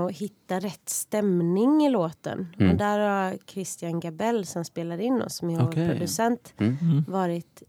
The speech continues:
Speaker 1: jätte, jättebra.
Speaker 2: Mm.
Speaker 1: Men ibland så, så tar det lite tid och man ska hitta rätt ljud och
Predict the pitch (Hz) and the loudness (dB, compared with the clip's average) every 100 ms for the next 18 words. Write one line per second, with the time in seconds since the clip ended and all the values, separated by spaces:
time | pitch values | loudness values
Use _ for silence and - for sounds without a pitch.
0 | - 180 190 - - 170 165 - 170 240 | -16 -12 -12 -12 -12 -12 -10 -12 -4 -2
1 | - - _ - 104 123 _ - 196 190 | -2 -6 _ -12 -12 -12 _ -2 0 2
2 | 190 262 277 294 277 - - 240 220 208 | 2 0 0 -2 -2 -4 -6 -2 2 2
3 | 202 208 208 - 208 240 254 190 180 185 | 2 -2 -4 -6 0 2 2 2 0 0
4 | - 175 196 _ 180 185 175 _ - - | -2 -4 -4 _ -2 0 -2 _ -18 -18
5 | - - - _ _ _ - _ - 175 | -20 -20 -20 _ _ _ -18 _ -10 -4
6 | 170 202 214 202 175 160 151 160 156 156 | 0 2 2 0 0 0 -2 -2 0 0